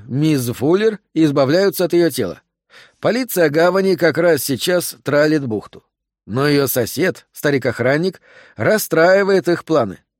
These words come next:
Он приканчивает Хаупта, возвращается в дом Фуллер и там сталкивается с Крамер. Внучка старика замечает, как он идет к дому,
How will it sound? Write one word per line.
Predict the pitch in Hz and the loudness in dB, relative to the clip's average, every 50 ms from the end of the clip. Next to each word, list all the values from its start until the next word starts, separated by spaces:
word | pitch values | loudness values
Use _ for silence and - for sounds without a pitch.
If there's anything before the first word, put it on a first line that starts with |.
| _ _ _ _ _ - | _ _ _ _ _ -4
Он | - 185 175 147 | -2 -2 -2 0
приканчивает | 160 170 165 - 185 175 170 151 - 147 147 151 131 | 0 0 0 2 2 2 2 2 0 0 0 0 0
Хаупта, | - - 139 139 135 139 127 117 - - - _ _ _ _ _ _ - | 0 0 2 2 2 2 0 -2 -6 -8 -8 _ _ _ _ _ _ -4
возвращается | - 139 143 170 180 175 - - 208 190 170 127 - 165 | -2 0 0 2 0 0 0 0 0 0 0 0 0 0
в | 147 143 | 0 2
дом | 156 165 151 139 | 2 2 0 0
Фуллер | - - 135 151 160 175 196 185 - _ _ _ _ _ | -2 -2 0 2 4 4 2 0 -2 _ _ _ _ _
и | - 107 | -8 -4
там | 110 175 190 180 | 0 0 0 0
сталкивается | 165 - - 156 151 151 143 170 165 175 180 - - 196 | -2 -2 0 2 2 2 2 0 0 0 0 -2 -2 -4
с | 170 - | -4 -4
Крамер. | - 208 202 151 107 98 - - _ _ _ _ _ _ _ _ _ _ _ - | -4 -2 0 0 -2 -4 -8 -14 _ _ _ _ _ _ _ _ _ _ _ -14
Внучка | - 104 151 214 226 - - 180 156 | -8 -4 -2 -2 -2 -2 -2 -2 -2
старика | 123 - 160 160 151 - 170 156 | 0 0 0 0 0 2 0 0
замечает, | 135 143 135 139 120 - 156 160 180 170 - _ - - _ _ _ | 2 0 -2 -2 -2 0 2 2 0 0 -2 _ -20 -20 _ _ _
как | - 143 131 - | -6 -4 -2 0
он | 185 190 185 185 | 0 0 2 2
идет | 170 170 180 156 | 2 2 0 0
к | 147 139 | -2 -2
дому, | 139 143 135 131 127 135 135 | 0 0 2 2 2 0 -4